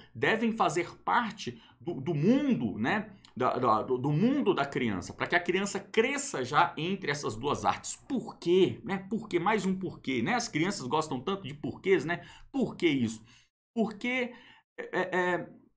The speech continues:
o, o que faz o homem querer o melhor,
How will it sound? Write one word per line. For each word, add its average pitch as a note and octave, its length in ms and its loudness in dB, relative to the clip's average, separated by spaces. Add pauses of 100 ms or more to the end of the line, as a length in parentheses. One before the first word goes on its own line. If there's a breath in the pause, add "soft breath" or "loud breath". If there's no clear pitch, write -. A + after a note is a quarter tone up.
(520)
o, A3+ 200 -6
o - 20 -2
que B3 120 -2
faz B3 500 2
o F#3+ 80 0
homem D#3 520 0 (100)
querer F3+ 460 6 (100)
o D#3+ 120 0
melhor, C#3 520 2